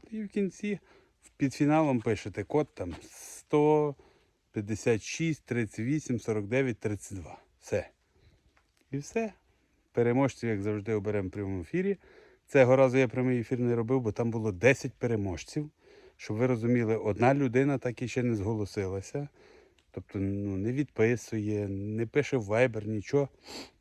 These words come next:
Ще, ще пару днів почекаю, не напише, значить,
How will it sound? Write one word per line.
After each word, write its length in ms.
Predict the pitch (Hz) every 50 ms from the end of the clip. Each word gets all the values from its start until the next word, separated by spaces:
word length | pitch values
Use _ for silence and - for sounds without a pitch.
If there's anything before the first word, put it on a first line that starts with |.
| _ _ _ _ _ _ _
Ще, 280 | - - - 123 123 113
ще 280 | - - - 135 127 117 - _ _ _
пару 280 | - 131 135 135 135 131
днів 200 | 120 139 143 131
почекаю, 600 | 123 123 107 - - - 160 160 165 170 170 156 - - -
не 120 | 127 120 117
напише, 540 | 117 117 107 - 147 147 - - 139 135 - - _ -
значить, 480 | - 143 135 131 - - 127 - _